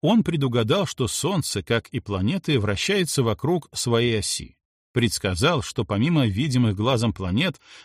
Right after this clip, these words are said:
в нашей системе есть и другие, более далёкие и потому невидимые.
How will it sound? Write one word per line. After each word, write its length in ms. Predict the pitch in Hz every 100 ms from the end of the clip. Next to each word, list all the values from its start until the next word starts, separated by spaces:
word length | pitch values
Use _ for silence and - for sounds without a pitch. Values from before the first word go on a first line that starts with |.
| -
в 140 | 92
нашей 320 | 165 240 160
системе 560 | 143 131 - - 208 160
есть 360 | 104 180 - 190
и 60 |
другие, 600 | 143 147 123 147 165 123 - _
более 360 | 107 135 156 131
далёкие 580 | 110 98 196 175 175 180
и 160 | -
потому 400 | - 123 113 113
невидимые. 580 | 107 90 76 69 64 -